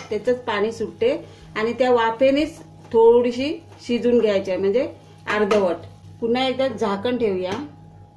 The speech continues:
आता आपल्याला काय करायचं आहे, या भांड्यामध्ये ना फोडणी तयार करून घ्यायची आहे.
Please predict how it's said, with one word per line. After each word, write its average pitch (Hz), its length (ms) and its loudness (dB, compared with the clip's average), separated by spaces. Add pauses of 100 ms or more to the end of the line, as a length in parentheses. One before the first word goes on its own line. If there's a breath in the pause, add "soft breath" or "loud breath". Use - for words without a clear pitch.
(720)
आता 214 200 -2
आपल्याला 294 340 0
काय 302 200 0
करायचं 262 340 0
आहे, 285 260 -2
या 254 260 2
भांड्यामध्ये 247 680 0
ना 240 220 -2 (420)
फोडणी 240 380 4
तयार 269 200 2
करून 262 300 2
घ्यायची 214 320 0
आहे. 247 180 -2